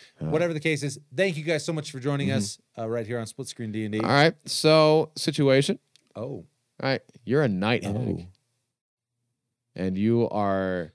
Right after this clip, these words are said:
Speaker 2: Do you see, do you see my night hag hand?
Speaker 1: Yeah, that's a
Speaker 2: This
Speaker 1: night,
Speaker 2: is
Speaker 1: that's a nice little creepy,
Speaker 2: Okay.
Speaker 1: creepy little night hag.
Speaker 2: I wish I had, like, a
Speaker 1: I know, right?
Speaker 2: thing that I could
Speaker 1: Fucking cool enemies, by the way. Uh, night hag, and you are, uh,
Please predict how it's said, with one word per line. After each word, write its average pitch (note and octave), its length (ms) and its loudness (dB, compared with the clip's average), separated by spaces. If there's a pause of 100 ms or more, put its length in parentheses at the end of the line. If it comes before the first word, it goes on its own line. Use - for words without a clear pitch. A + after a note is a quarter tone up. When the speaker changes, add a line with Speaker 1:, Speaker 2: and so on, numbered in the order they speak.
Speaker 2:
Do - 60 -20
you F2+ 60 -14
see, F#2 180 -12
do E2+ 160 -14
you F#2 60 -10
see - 120 -16
my E2+ 160 -12
night E2 220 -14
hag F2+ 320 -14
hand? F#2 260 -12
Speaker 1:
Yeah, A#2+ 220 0
that's G2 220 -4
a - 0 -
Speaker 2:
This F#2 80 -4
Speaker 1:
night, F#2+ 100 -2
Speaker 2:
is D#2 60 -4
Speaker 1:
that's F#2 160 -6
a - 60 -6
nice G2 260 -4
little G2+ 160 0
creepy, G2 580 0 (120)
Speaker 2:
Okay. - 100 -20
Speaker 1:
creepy G2+ 240 -2
little F#2+ 200 0
night F#2 160 -2
hag. F2 200 -4 (120)
Speaker 2:
I G#2+ 60 -10
wish A2+ 220 -6
I G2 80 -10
had, G2 180 -14
like, F2+ 160 -16
a D#2+ 80 -20 (100)
Speaker 1:
I F2 60 -8
know, G2+ 160 -2
right? E2 180 -6
Speaker 2:
thing F2 220 -10
that E2+ 100 -14
I E2+ 120 -12
could F2+ 280 -12
Speaker 1:
Fucking F3+ 320 -2
cool B2 480 2
enemies, F#2+ 320 -4
by E2 120 -8
the D#2+ 80 -6
way. E2+ 140 -8 (500)
Uh, A2+ 400 4
night C3+ 200 4
hag, B2+ 360 4
and A#2 200 0
you B2+ 480 0
are, A2+ 920 0 (520)
uh, G2+ 800 0